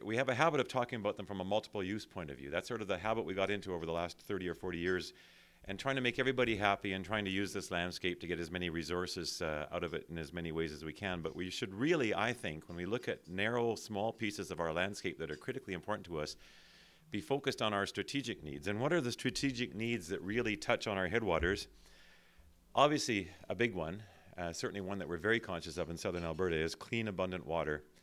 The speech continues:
especially in summer when the streams need it the most and we need it the most. Another one would be natural amenities and world-class landscapes. And this really came home to me when I looked at a study that the Calgary Economic,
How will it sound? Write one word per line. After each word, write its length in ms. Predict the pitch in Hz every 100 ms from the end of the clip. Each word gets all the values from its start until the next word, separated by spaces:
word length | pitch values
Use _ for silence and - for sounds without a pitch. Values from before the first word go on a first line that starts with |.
| _ _
especially 500 | 95 - 113 - 92
in 80 | 85
summer 320 | 80 104 82
when 320 | 71 80 80 71 - - _
the 120 | 85
streams 400 | 80 - 110 104
need 140 | 98 92
it 80 | 87
the 80 |
most 280 | 80 85 -
and 120 | 85
we 100 | 85
need 160 | 104 76
it 100 | 67
the 60 | 65
most. 360 | 73 67 - - - _ _ _ _ _ _ _ _ - - - - - - - -
Another 260 | 117 156 175
one 180 | 135 127
would 140 | 117
be 220 | 120 117
natural 420 | 87 110 120 123
amenities 440 | 110 110 107 101 101
and 120 | 90
world-class 540 | 98 98 - 95 87
landscapes. 500 | 90 92 95 80 80 104
And 100 | 117
this 160 | 135
really 160 | 151 131
came 200 | 135 110
home 200 | 113 117
to 100 | -
me 200 | 104 92
when 180 | 90 87
I 80 | 87
looked 220 | 92 101
at 80 | 85
a 40 |
study 280 | - 98 92
that 180 | 87 82
the 60 |
Calgary 380 | 87 98 87 90
Economic, 580 | 85 87 90 90 55